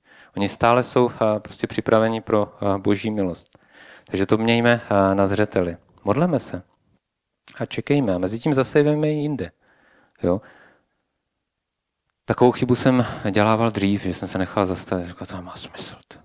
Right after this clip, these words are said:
ty lidi jsou pitomí prostě.“ Jako, jo. A čas od času si to musím <laughs> uvědomit, že, a, pořád se to děje pořád stejně. Pořád stejně, jo. Jo, známe to, že jako když už jdeme opravdu jako s tou kůží na trh, tak prostě, a,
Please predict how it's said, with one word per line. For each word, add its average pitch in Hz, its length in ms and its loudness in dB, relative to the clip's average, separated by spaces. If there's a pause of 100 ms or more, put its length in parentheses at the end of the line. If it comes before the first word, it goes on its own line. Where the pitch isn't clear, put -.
(800)
ty - 120 -10
lidi 92 160 -6
jsou 92 160 -6
pitomí 87 520 -10
prostě.“ - 380 -16
Jako, - 240 -20 (160)
jo. 90 120 -18 (1300)
A - 60 -8
čas 127 200 2
od 139 60 6
času 143 300 2
si 151 100 -2
to 147 120 2
musím 147 300 2
<laughs> 135 100 4
uvědomit, 131 380 6
že, 123 180 2
a, 117 440 2
pořád 123 380 -2
se 127 140 -2
to 127 120 0
děje 123 200 4
pořád 139 380 0
stejně. 123 500 -4
Pořád 165 360 -6
stejně, 135 360 -6
jo. 87 140 -14 (400)
Jo, - 160 -14
známe 147 380 0
to, - 200 -14
že 101 120 -6
jako 143 280 0
když 165 240 -6
už 180 160 2
jdeme 170 280 4
opravdu 151 320 4
jako 143 260 2 (400)
s - 80 -18
tou 131 120 2
kůží 139 300 0
na 123 120 6
trh, 127 260 -2
tak - 180 -4
prostě, 127 380 -2
a, 107 380 2